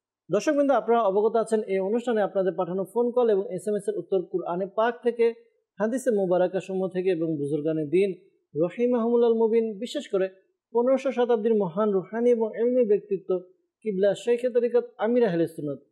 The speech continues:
দাওয়াত ইসলামের প্রতিষ্ঠাতা হযরত আল্লামা মাওলানা আবু বিলাল মুহাম্মদ ইলিয়াস আত্তার কাদেরী রাজবি জিয়াই দামাত বারাকাতুহুল আলিয়া এর পক্ষ থেকে আসা অরাদে আত্মারিয়া এবং রুহানি চিকিৎসা সমূহ থেকে প্রদান করার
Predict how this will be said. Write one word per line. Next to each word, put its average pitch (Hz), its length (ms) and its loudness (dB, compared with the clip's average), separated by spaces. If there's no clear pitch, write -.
দাওয়াত 175 360 0
ইসলামের 190 320 -2
প্রতিষ্ঠাতা 185 500 -4
হযরত 190 520 -2
আল্লামা 185 340 2
মাওলানা 175 420 0
আবু 156 140 -2
বিলাল 180 360 2
মুহাম্মদ 226 500 -2
ইলিয়াস 208 460 4
আত্তার 196 300 2
কাদেরী 196 560 2
রাজবি 175 440 2
জিয়াই 175 340 2
দামাত 175 320 2
বারাকাতুহুল 180 520 -2
আলিয়া 220 380 2
এর 254 200 4
পক্ষ 277 200 -2
থেকে 247 180 2
আসা 214 240 2
অরাদে 190 340 4
আত্মারিয়া 190 440 4
এবং 165 240 0
রুহানি 185 360 -2
চিকিৎসা 185 380 -4
সমূহ 170 260 -4
থেকে 170 200 -4
প্রদান 151 320 -4
করার 165 220 0